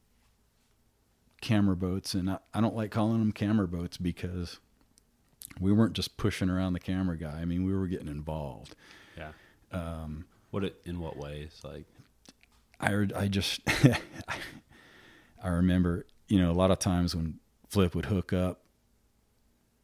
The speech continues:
Speaker 1: I'd just start shoving my skiff in between him and the fish, and, uh, he actually got mad at me a <laughs> couple of times 'cause I was like, "Hey, man, I'm just trying to step it up here."
Speaker 2: Yeah.
Speaker 1: Uh,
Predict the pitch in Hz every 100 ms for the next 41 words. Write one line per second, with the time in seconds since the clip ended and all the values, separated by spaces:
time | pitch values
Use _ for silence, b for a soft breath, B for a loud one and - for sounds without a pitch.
0 | _ 98 82 87 85 - - - 120 -
1 | - - 110 92 95 90 87 - - 87
2 | 87 87 85 85 - 87 87 90 87 85
3 | 85 - 87 85 - 80 78 78 b b
4 | b b b b b _ _ _ _ _
5 | - 87 80 78 78 107 160 143 120 101
6 | - 92 87 - 85 92 117 - - 120
7 | - 117 107 98 - 87 85 90 92 85
8 | 80 82 92 85 82 87 - - 110 107
9 | - 110 104 123 123 92 87 B B -
10 | 82 82 110